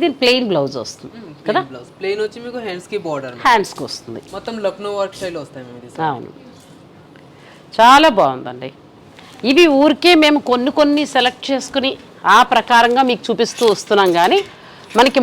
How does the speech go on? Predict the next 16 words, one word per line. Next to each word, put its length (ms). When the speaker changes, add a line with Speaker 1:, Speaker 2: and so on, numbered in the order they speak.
Speaker 1:
మామూలుగా 420
ఇంకా 200
చాలా 260
చాలా 320
ఉన్నాయండి 380
వీళ్ళ 120
దగ్గర. 180
ఆ, 100
ప్రత్యేకించి 640
మీకు 180
ఇక్కడ 360
టస్సర్ 420
శారీస్ 400
అంటే 180
చాలా 220
దొరుకుతాయి 380